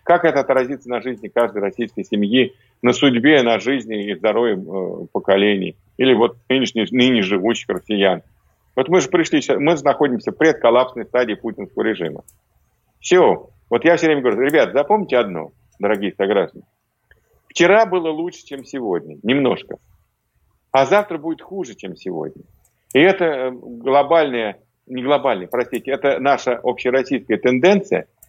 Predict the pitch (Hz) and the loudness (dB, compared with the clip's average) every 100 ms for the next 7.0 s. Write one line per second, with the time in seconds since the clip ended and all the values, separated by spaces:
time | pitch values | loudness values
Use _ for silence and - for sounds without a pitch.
0 | _ - 131 156 139 143 147 135 120 135 | _ 0 2 4 2 0 -2 -2 0 2
1 | 135 123 117 117 113 120 - 156 - 110 | 2 -2 0 -4 -2 -4 -2 -4 -2 -2
2 | 104 92 117 - 104 80 80 76 71 _ | -2 -2 -4 -4 -6 -6 -4 -6 -8 _
3 | _ _ _ - 147 123 - 87 76 87 | _ _ _ 2 4 4 0 -6 -6 -2
4 | 123 165 - _ _ _ _ _ _ _ | -2 -2 -10 _ _ _ _ _ _ _
5 | _ 101 147 135 - - - - 147 160 | _ 0 0 0 -4 -10 -12 -2 0 0
6 | 170 170 - 110 110 98 95 - - 76 | -2 -8 -4 -2 -2 -2 -4 -8 -16 -18